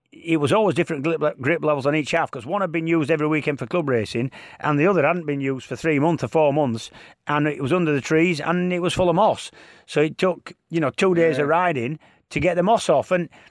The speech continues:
Speaker 1: so every circuit has different issues. We've, we've seen big leaf problems at, at places like Cadwell and Oulton Park. This is just, these are just British circuits I'm coming up with.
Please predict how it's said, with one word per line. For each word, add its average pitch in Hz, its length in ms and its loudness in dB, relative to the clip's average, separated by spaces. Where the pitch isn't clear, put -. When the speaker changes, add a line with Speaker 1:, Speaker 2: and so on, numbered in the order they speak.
Speaker 1:
so - 160 2
every 226 200 4
circuit 156 360 -2
has 143 160 -2
different 143 300 -4
issues. 123 520 0
We've, 151 340 2
we've 147 220 0
seen 147 380 2
big 160 220 0
leaf 165 340 0
problems 143 400 0
at, 143 100 -6
at 143 240 0
places 143 320 2
like 135 180 -2
Cadwell 135 400 -2
and 131 100 -6
Oulton 135 280 -10
Park. 120 380 0
This 165 220 -4
is 143 100 -4
just, 143 140 -6
these 151 200 2
are - 60 -2
just 110 100 -2
British 143 320 0
circuits 127 340 0
I'm 113 60 -8
coming 120 160 -2
up 120 80 -2
with. 110 160 -2